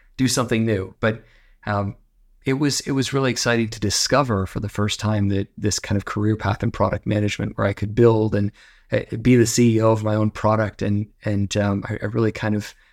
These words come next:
learned about that there. You know, Duke, Duke as a school has incredible teachers. I took a, a class that I'll never forget with Cam Harvey, um, that was all about, um,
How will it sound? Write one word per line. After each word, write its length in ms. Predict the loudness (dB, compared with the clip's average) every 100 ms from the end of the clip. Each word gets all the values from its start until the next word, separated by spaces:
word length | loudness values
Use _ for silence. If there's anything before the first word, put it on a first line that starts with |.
| _ 2
learned 260 | 4 6
about 240 | 4 4 4
that 240 | 0 2
there. 400 | 2 2 0 -4 _ _ -20 _ _ _ -4
You 80 | -2
know, 80 | 4
Duke, 340 | 4 4 0 -2 4
Duke 220 | 4 4
as 120 | 2
a 60 | 0
school 300 | 2 2 2
has 180 | 2
incredible 500 | 0 0 2 2 2
teachers. 560 | 0 0 0 2 2 2
I 140 | 0 -2 -14 -20 _
took 180 | 2 4
a, 200 | 4 4 0
a 60 | -2
class 280 | 2 2 2
that 100 | 0
I'll 80 |
never 200 | 4 2
forget 320 | 2 2 2 2
with 160 | -4
Cam 260 | -2 0 2
Harvey, 560 | 4 4 4 0 -2 _ _ _ _
um, 240 | -4 -4 -2
that 100 | -2
was 140 | 2
all 140 | 2
about, 440 | 2 4 4 4 -4 _ -4
um, 400 | 0 0 0